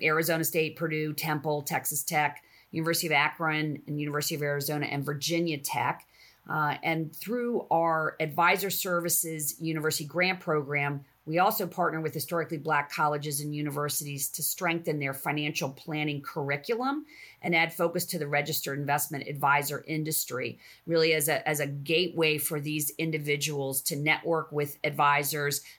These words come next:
come out with um, a, a core skill, the, the C F P designation or being ready to achieve that designation. Uh, it's a very attractive to R I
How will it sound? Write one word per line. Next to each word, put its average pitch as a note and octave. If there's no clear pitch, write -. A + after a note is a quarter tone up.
come E3
out D#3+
with E3
um, C#3
a, D3
a D#3
core E3
skill, D#3+
the, C3+
the C#3
C D#3+
F D3+
P D#3+
designation C#3+
or C3+
being C#3
ready D3
to C3
achieve C#3+
that C#3
designation. C#3
Uh, D#3
it's C#3+
a E3
very F3+
attractive D#3
to C#3+
R D3
I C#3+